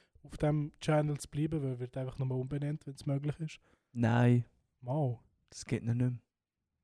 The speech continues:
Speaker 2: Nicht mehr so, wie es ihn jetzt
Speaker 1: Ja,
Speaker 2: gibt.
Speaker 1: nicht mehr so, wie es ihn jetzt gibt, einfach besser.
Speaker 2: Viel besser. Das
Speaker 1: Tausendmal.
Speaker 2: Upgrade. Ich, ich wollte schon schauen, was ist das Pfeili da?
Speaker 1: Hallo?
Speaker 2: Ich habe das Pfeili gedrückt.
Speaker 1: Ja, und jetzt?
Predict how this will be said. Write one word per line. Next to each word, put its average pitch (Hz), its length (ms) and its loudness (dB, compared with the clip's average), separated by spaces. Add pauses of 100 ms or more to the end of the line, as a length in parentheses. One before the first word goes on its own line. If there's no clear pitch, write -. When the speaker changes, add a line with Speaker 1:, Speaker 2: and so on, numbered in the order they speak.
(560)
Speaker 2:
Nicht 123 160 -6
mehr 123 120 2
so, 127 200 4
wie - 20 8
es 123 100 2
ihn 123 60 4
jetzt 123 320 4
Speaker 1:
Ja, 156 220 6
Speaker 2:
gibt. 147 140 0
Speaker 1:
nicht 165 100 4
mehr 170 100 4
so, 160 180 2
wie 160 60 2
es 156 100 -2
ihn 151 60 0
jetzt 156 260 -2
gibt, 147 160 -2
einfach 139 200 -2
besser. 135 480 -6 (220)
Speaker 2:
Viel 123 260 -4
besser. - 380 -6 (880)
Das 143 120 -6
Speaker 1:
Tausendmal. 139 400 4 (100)
Speaker 2:
Upgrade. 117 460 0 (880)
Ich, 160 240 2
ich 175 120 4
wollte 139 180 0
schon 156 160 -2
schauen, 147 120 0
was 117 180 -6
ist 147 180 -6
das - 120 -10
Pfeili 185 320 -8
da? 101 180 -12 (1300)
Speaker 1:
Hallo? 196 320 4 (300)
Speaker 2:
Ich 147 140 0
habe 135 60 6
das 127 120 -2
Pfeili 156 280 -4
gedrückt. - 500 -6
Speaker 1:
Ja, 147 120 0
und 139 120 0
jetzt? - 340 -6